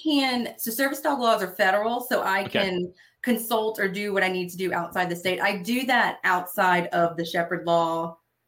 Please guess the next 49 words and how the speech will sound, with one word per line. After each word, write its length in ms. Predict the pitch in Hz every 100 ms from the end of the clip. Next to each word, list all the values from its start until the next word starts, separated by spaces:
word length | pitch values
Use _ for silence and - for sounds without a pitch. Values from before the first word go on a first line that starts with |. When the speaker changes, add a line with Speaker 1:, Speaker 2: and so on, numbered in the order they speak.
| _ _ _ _ -
Speaker 1:
brand. 340 | 196 208 208
I 40 |
mean, 140 | 208 196
you 100 | 185
can 120 | 170
contact 440 | 175 170 175 160
me 80 | 170
there, 200 | 165 160
but 160 | 160 165
it's, 220 | 165 -
it's 180 | 196 190
for 180 | 175 160
bar 240 | 151 151
reasons. 500 | 151 147 160 170 - -
Um, 400 | 92 98 - - 135
Speaker 2:
Okay. 80 | 139
Speaker 1:
but 40 | 196
I 80 | 190
can, 240 | 185 175 165
I 100 | 170
can 320 | 175 160 147 165
do 160 | 170
things 320 | 170 156 147 - -
nationally. 640 | - 180 - - - - _ _ _ _ _ -
Speaker 2:
Excellent. 300 | 156 135 131
I, 180 | 131 135
I, 40 | 143
that's 220 | 147 147
what 80 | 131
I 20 |
was 180 | 110 -
kinda 300 | 131 110 - _
thinking, 380 | 127 135 165 165
but 100 | 120
I 40 | 110
wasn't, 280 | 120 - _ _ _ _ -
since 160 | 120
it 80 | 117
was 120 | 92
new 140 | 110 123
to 60 |
me, 220 | 139 175 170 - _
<laughs> 180 | _
and 360 | 165 151 135 117 - - - _ -
I 80 | 123
hadn't, 260 | 120 117 -
I 60 |
wasn't 220 | 110 104 -
sure. 220 | 107